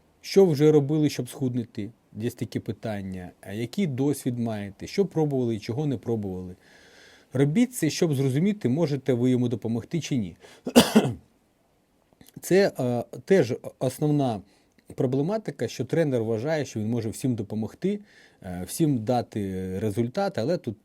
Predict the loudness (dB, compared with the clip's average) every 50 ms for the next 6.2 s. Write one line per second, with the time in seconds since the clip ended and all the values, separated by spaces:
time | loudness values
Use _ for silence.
0 | _ _ _ _ _ -2 -2 -2 -4 -4 -4 -2 -2 -2 -2 -2 -2 -2 -2 -2
1 | 0 0 0 0 -2 -4 -6 -8 -10 -10 -8 -4 -2 -2 -2 0 -2 -2 -2 -4
2 | -6 -8 _ _ _ _ _ _ _ _ -12 -10 -8 -8 -6 -2 -2 -2 -2 0
3 | 0 2 2 2 0 -2 -2 -4 -6 -8 -10 -12 -14 -18 _ _ _ _ _ _
4 | _ _ 0 0 2 2 0 -2 -4 -2 -2 0 0 0 -2 -4 -6 -2 -2 -2
5 | -2 -2 -2 -2 -2 -2 -2 -4 -4 -4 -6 -6 -6 -6 -6 -4 -6 -4 -2 -2
6 | -2 -2 -4